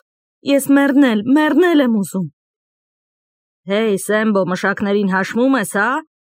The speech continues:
Դու կտեսնես, մեր տիրոջը պիտի ասեմ», գոռաց Կուիմբոն, որ հերթի կանգնած երկու-երեք հոգնած կանանց գազանորեն քշել էր ու իր եգիպտացորենն էր աղում։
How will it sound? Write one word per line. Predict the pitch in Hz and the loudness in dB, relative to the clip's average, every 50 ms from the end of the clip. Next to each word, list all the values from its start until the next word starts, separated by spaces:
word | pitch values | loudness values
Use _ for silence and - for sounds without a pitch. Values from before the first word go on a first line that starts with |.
| _ _ _ _ | _ _ _ _
Դու | 170 196 175 | -4 -2 -2
կտեսնես, | 208 202 - 202 208 202 - 220 220 - | -2 -4 -2 -4 -4 -2 -2 -4 -4 -2
մեր | 202 202 202 190 | -2 -4 -4 -4
տիրոջը | - 190 202 196 208 190 - 196 | -4 -4 -4 -4 -4 -4 -6 -6
պիտի | 170 180 180 180 - 190 | -6 -6 -6 -4 -2 -2
ասեմ», | 185 185 180 - - 190 180 175 160 - _ _ _ _ _ _ _ | -2 -2 -4 -4 -4 -4 -4 -4 -6 -10 _ _ _ _ _ _ _
գոռաց | 160 170 170 165 165 160 - - | -6 -6 -6 -6 -6 -10 -12 -16
Կուիմբոն, | _ - 165 180 202 220 208 180 170 165 151 - _ _ - | _ -6 -4 -2 0 0 0 -2 -2 -6 -8 -12 _ _ -10
որ | 160 170 170 165 - | -8 -6 -6 -6 -8
հերթի | - 160 160 - - 175 | -10 -12 -12 -10 -12 -10
կանգնած | - - 156 160 160 156 185 185 175 - | -10 -8 -8 -8 -8 -8 -8 -8 -8 -6
երկու-երեք | 165 170 170 - _ 185 185 165 170 160 165 165 - - | -8 -8 -8 -6 _ -8 -6 -4 -4 -4 -6 -6 -8 -10
հոգնած | 160 156 - 175 170 170 - | -14 -12 -10 -10 -10 -10 -10
կանանց | - - 160 165 170 170 170 - - _ _ _ _ _ | -10 -8 -8 -6 -6 -8 -8 -10 -14 _ _ _ _ _
գազանորեն | - 185 185 151 175 170 160 160 156 160 175 180 | -4 -2 -2 -2 -4 -6 -6 -6 -6 -6 -6 -6
քշել | - - - 165 - 175 175 170 175 | -8 -8 -10 -10 -6 -6 -6 -4 -4
էր | 170 160 - _ _ | -6 -8 -10 _ _
ու | _ 185 190 | _ -4 -4
իր | 175 170 - | -4 -4 -4
եգիպտացորենն | 170 165 147 151 165 156 - 156 156 - - 165 160 160 151 156 156 156 | -6 -6 -6 -8 -12 -10 -10 -10 -10 -8 -8 -6 -6 -6 -8 -8 -10 -10
էր | 156 - | -10 -10
աղում։ | - - - - - | -12 -12 -14 -16 -20